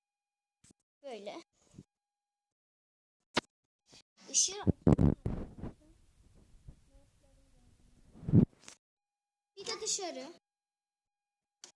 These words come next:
Sitem. Bura benim sitem. Böyle bisikletim var.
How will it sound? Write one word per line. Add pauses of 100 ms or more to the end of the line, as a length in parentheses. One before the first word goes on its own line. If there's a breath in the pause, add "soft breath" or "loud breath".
(1040)
Sitem. (2000)
Bura
benim
sitem. (1500)
Böyle
bisikletim
var.